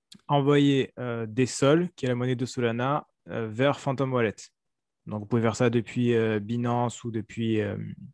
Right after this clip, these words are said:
Coinbase ou, ou n'importe quelle autre application, il n'y a pas de souci.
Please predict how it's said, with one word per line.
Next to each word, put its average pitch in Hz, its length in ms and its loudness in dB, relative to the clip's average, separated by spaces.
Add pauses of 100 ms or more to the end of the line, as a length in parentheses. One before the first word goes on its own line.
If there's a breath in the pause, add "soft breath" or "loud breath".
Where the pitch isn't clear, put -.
(180)
Coinbase 123 500 0
ou, 113 180 -12 (380)
ou 131 80 2
n'importe 127 380 2
quelle 127 140 4
autre 120 180 2
application, 123 440 -2
il 135 40 4
n'y 127 40 4
a 117 40 2
pas 113 100 0
de 98 60 -6
souci. 123 340 -8